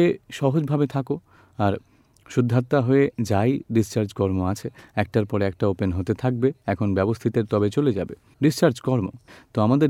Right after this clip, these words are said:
ডিসচার্জ না খাবার খায় পরে টয়লেটে যাওয়ার জন্য চিন্তা করতে হয় কি? ও নিজের টাইম হবে তো হবে ডিসচার্জ। তো ওয়েও কর্মপূর্বভাবে চার্জ করা হয়েছে, ডিসচার্জ নিজে নিজেই হয়ে যাচ্ছে, তার জন্য চিন্তাও করতে হবে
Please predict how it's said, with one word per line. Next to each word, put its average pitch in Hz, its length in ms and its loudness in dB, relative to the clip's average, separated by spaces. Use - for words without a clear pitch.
ডিসচার্জ 147 420 2
না 117 140 4
খাবার 135 320 0
খায় 131 240 0
পরে 131 180 2
টয়লেটে 127 420 4
যাওয়ার 123 240 4
জন্য 123 120 2
চিন্তা 131 240 2
করতে 147 260 -2
হয় 165 160 0
কি? 104 80 -2
ও 170 40 2
নিজের 170 260 4
টাইম 175 200 0
হবে 160 220 0
তো 190 60 2
হবে 175 240 0
ডিসচার্জ। 101 300 -2
তো 143 120 2
ওয়েও 170 220 4
কর্মপূর্বভাবে 131 920 4
চার্জ 127 260 6
করা 123 220 2
হয়েছে, 127 260 2
ডিসচার্জ 110 380 0
নিজে 95 180 0
নিজেই 107 240 0
হয়ে 123 200 4
যাচ্ছে, 131 240 -2
তার 120 200 6
জন্য 156 140 2
চিন্তাও 139 380 2
করতে 143 260 0
হবে 139 160 2